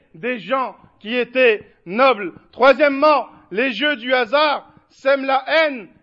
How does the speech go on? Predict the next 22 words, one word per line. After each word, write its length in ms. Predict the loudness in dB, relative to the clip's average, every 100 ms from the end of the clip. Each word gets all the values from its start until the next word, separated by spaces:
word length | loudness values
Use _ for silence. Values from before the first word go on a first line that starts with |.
| -8
et 140 | -6
l'inimitié 880 | -6 -6 -4 -4 -6 -4 0 0 -2 -8 _
au 160 | -2 -2
sein 300 | -4 -2 -2
des 160 | -6
joueurs, 500 | -10 0 4 4 0 -12 _
dont 280 | -10 -8 -6
les 300 | -4 -6 -2
uns 260 | -2 -2 -4 _ _
spolient 520 | -20 -6 -4 -2 -2
les 240 | -4 -4
autres, 320 | -2 -2 -4 _ _
spolient 440 | _ _ -4 -2 -4
les 140 | -6
biens 240 | -4 -6
des 220 | -4 -8 -2
autres, 240 | -2 -4 -16 _ _
parce 220 | -6 -6
qu'ils 160 | -10 -2
les 100 | -2
récupèrent 680 | -2 -10 -2 0 2 -2 -8 _ _
injustement. 840 | -6 -6 -8 -14 -10 -8 -6 -6